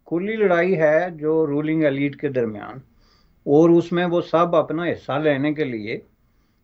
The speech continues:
किसी हद तक भी जाने के लिए तैयार हैं। ना उसमें कोई कॉन्स्टिट्यूशनलिज्म है, ना कोई उसूल परस्ती है, ना उसमें even के कोई अखलाकियात का जो बुनियादी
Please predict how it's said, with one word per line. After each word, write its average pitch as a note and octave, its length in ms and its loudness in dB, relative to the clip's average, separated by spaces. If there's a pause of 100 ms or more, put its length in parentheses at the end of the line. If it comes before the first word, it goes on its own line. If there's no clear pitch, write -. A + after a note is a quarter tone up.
किसी G#3 300 0
हद E3 220 4
तक E3 100 2
भी E3 160 -6
जाने C3 300 -4
के C#3 120 -10
लिए A#2 180 -6
तैयार G#2 380 -6
हैं। D3+ 120 -4
ना C3+ 280 2
उसमें D#3 340 2
कोई D3+ 160 -6
कॉन्स्टिट्यूशनलिज्म C3+ 1200 -2
है, C3 400 -4
ना B2 180 2
कोई C3 180 2
उसूल C3+ 380 0
परस्ती C3+ 520 0
है, B2+ 360 0 (640)
ना C#3+ 300 4
उसमें D#3+ 520 2
even D#3 260 -2
के D#3+ 80 -4
कोई E3 360 -2
अखलाकियात E3+ 760 0
का G3+ 220 4
जो F3+ 180 -2
बुनियादी D3+ 600 -2